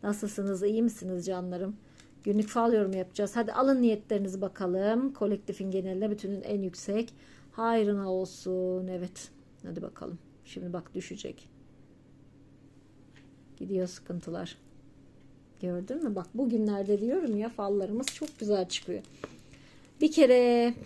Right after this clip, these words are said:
hemen şu tam ortada bir üç rakamı var. Üç rakamının önünde, bunu size göstereyim mi? Şöyle, omuzu bulamadık. Bak tam şurada bir üç rakamı var.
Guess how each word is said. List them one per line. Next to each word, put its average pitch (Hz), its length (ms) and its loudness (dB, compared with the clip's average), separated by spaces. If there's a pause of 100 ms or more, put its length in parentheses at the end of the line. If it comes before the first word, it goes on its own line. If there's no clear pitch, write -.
(880)
hemen 220 220 2
şu 214 200 -4
tam 262 220 -2
ortada 214 420 2
bir 247 120 0
üç - 340 -4
rakamı 180 340 -4
var. 180 100 -6 (360)
Üç 302 280 4
rakamının 214 520 4 (180)
önünde, 247 560 6 (540)
bunu 208 100 -4
size 208 300 -2
göstereyim 214 580 -4
mi? 196 220 -14 (880)
Şöyle, 185 260 -14
omuzu 196 320 -10
bulamadık. 180 460 -12
Bak 185 220 -4 (300)
tam 359 260 6
şurada 294 280 2
bir 247 160 4
üç 220 240 0
rakamı 180 360 -2
var. 82 120 -8